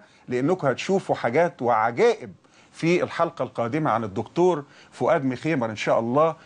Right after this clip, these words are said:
ويعني أنا بدعو ل-، بالتوفيق لأبنائي الذين أقاموا هذا الصرح الكبير تخليدا لوالدهم الدكتور فؤاد مخيمر. عاملين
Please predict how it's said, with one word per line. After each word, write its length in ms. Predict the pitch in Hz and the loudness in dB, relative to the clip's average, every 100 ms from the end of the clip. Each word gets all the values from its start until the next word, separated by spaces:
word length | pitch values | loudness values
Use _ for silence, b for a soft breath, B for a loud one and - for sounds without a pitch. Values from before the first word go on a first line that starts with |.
| B B | B B
ويعني 1000 | 120 143 202 208 185 147 151 131 139 147 | 0 4 6 4 2 0 0 0 -2 -2
أنا 140 | 160 151 | 0 0
بدعو 560 | 180 226 160 120 95 - | 2 0 -2 -8 -8 -8
ل-، 220 | 135 147 | -4 -4
بالتوفيق 1000 | 120 165 147 131 - 123 113 196 196 113 - - B B | 0 0 0 -4 -4 -4 -2 2 2 2 -4 -20 B B
لأبنائي 920 | 123 151 151 123 101 139 175 156 123 - | 2 4 4 0 0 2 2 0 -6 -10
الذين 440 | 113 113 117 175 139 | -8 -6 -2 0 2
أقاموا 680 | 113 113 - 190 196 190 196 b b b | 0 -2 2 4 4 0 -4 b b b
هذا 600 | 135 170 208 180 202 196 b b - | 0 2 2 2 -2 -4 b b -8
الصرح 600 | - - 196 202 - 139 | -8 -2 0 2 0 -6
الكبير 680 | 123 - 127 202 185 110 87 b b | -6 -4 -2 0 0 0 -4 b b
تخليدا 640 | - 127 - 143 226 156 143 | -2 -2 0 2 4 4 2
لوالدهم 840 | 131 139 139 180 269 214 247 233 196 b b | 2 2 4 2 2 4 2 0 -8 b b
الدكتور 500 | 131 127 131 170 175 | -6 -6 -4 0 0
فؤاد 360 | - 135 147 123 | 0 0 0 0
مخيمر. 480 | 120 151 135 107 | -2 0 0 0
عاملين 460 | 90 110 170 220 185 | -2 -2 0 2 0